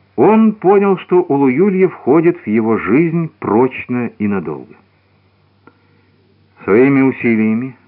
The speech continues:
весной и летом он немало содействовал всему, что происходило вокруг Улуюлья, и теперь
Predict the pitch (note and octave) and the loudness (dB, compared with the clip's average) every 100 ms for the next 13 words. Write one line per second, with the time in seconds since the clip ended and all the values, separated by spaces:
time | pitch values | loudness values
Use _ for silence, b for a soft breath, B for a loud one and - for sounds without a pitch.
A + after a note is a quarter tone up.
0 | _ F2 G#2 - A#2+ A2+ A#2 A2+ A2 G#2+ | _ -6 -4 -2 0 2 0 0 -4 -2
1 | G#2+ G2+ G#2 A#2+ A#2+ A2 F#2+ F#2 - F#2+ | -2 0 0 -2 -2 -4 -2 -4 -2 -2
2 | F#2 - - - F#2+ F#2+ F#2+ G2+ F#2 - | -2 -6 -10 -6 -6 -6 -6 -2 -4 -4
3 | F2 F2+ F2 E2+ F2+ E2+ - F2 F2 E2+ | -4 -2 -2 -4 -6 -8 -8 -6 -2 -2
4 | E2 D#2 D#2+ B B B B G#2 A2 F#2+ | -4 -6 -10 B B B B -4 -2 -6
5 | - F2+ A#2+ C3+ A#2 | -6 0 2 2 0